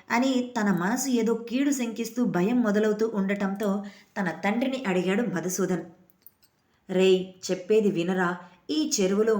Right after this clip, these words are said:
పెద్ద నిధి ఉంది. ఆ నిధి ఈ ఇంటి ఆడపడుచు మాత్రమే తీయగలదు. అందుకే నీ భార్యని నేను తీసుకొని వచ్చాను.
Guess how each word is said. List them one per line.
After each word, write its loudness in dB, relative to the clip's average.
పెద్ద -4
నిధి 0
ఉంది. 0
ఆ 4
నిధి 2
ఈ -2
ఇంటి -4
ఆడపడుచు 0
మాత్రమే -2
తీయగలదు. 0
అందుకే -2
నీ 4
భార్యని 0
నేను 2
తీసుకొని -4
వచ్చాను. -2